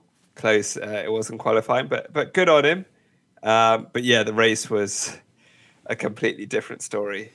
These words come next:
Um, I think one thing I wanted to talk about, maybe it's not even just quali, it's a race. Obviously, because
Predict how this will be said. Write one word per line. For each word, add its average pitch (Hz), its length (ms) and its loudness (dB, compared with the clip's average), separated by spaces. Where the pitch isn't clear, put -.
Um, 117 400 -4
I 147 120 4
think 139 200 2
one 127 140 6
thing 127 140 4
I 113 40 6
wanted 120 320 2
to - 60 -20
talk 120 220 2
about, 110 420 4
maybe 170 240 6
it's 143 120 0
not 139 220 2
even 123 220 0
just 117 300 -2
quali, 120 260 2
it's - 160 -4
a 110 40 -2
race. 107 540 -2
Obviously, 123 380 0
because 104 800 -2